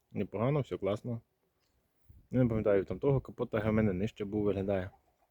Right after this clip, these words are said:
А може ні, може мені так здається. Не знаю, я не пам'ятаю, чесно. Добре,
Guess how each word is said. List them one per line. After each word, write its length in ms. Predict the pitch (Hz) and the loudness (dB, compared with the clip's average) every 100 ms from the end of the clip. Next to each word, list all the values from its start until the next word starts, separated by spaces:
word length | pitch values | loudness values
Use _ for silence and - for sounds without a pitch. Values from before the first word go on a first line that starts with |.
| _ _ | _ _
А 80 | - | -4
може 280 | 147 143 101 | 2 2 2
ні, 120 | 104 | 2
може 220 | 110 90 | 2 0
мені 140 | 92 87 | -6 -8
так 140 | - | -10
здається. 380 | - 90 98 - _ _ _ _ _ _ _ _ | -6 -4 -4 -10 _ _ _ _ _ _ _ _
Не 120 | - 98 | -8 -6
знаю, 220 | 92 90 | -4 -4
я 60 | |
не 100 | 95 | -4
пам'ятаю, 360 | 90 90 90 90 | -4 -6 -6 -6
чесно. 280 | - 87 _ _ _ _ _ _ _ _ _ _ _ _ _ _ _ _ _ - - | -6 -10 _ _ _ _ _ _ _ _ _ _ _ _ _ _ _ _ _ -4 2
Добре, 260 | 123 85 | 2 0